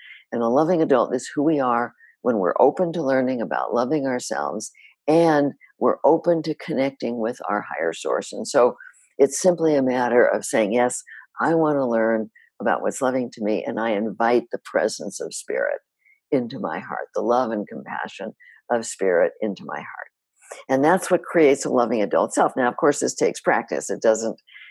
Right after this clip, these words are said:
just happen you know, everybody has been practicing being in their ego wounded self their whole life, trying to control everything and avoid their feelings. And so it takes practice to learn to be a loving adult. But the more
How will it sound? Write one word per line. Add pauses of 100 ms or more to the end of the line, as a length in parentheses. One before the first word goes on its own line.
(120)
just
happen (360)
you
know,
everybody
has
been (120)
practicing (360)
being
in
their
ego
wounded
self
their
whole
life,
trying
to
control
everything
and
avoid
their
feelings. (360)
And
so
it
takes (180)
practice (300)
to
learn
to
be
a
loving
adult.
But
the
more